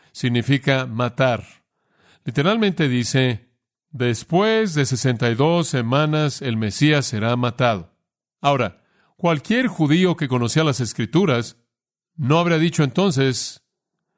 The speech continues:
que la predicación de la cruz es locura, porque él sabría que su Mesías tenía que morir. Pero no pudieron enfrentar eso, no podían concebir eso.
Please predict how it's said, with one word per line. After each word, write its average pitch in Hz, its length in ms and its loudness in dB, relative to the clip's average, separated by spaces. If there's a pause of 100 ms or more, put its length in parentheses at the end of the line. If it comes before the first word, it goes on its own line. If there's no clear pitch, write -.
(120)
que 139 120 0
la 131 120 2
predicación 127 640 0
de 151 80 2
la 123 140 -2
cruz 151 360 2
es 131 440 0
locura, 120 540 0 (340)
porque 139 340 -2
él 135 140 -2
sabría 127 480 0
que 120 140 -4
su 120 180 -2
Mesías 113 640 2
tenía 113 240 0
que 110 80 -2
morir. 113 460 0 (560)
Pero 127 180 0
no 151 180 0
pudieron 131 640 0 (100)
enfrentar 117 440 0
eso, 170 240 0
no 127 180 0
podían 143 220 2
concebir 127 460 2
eso. 127 280 0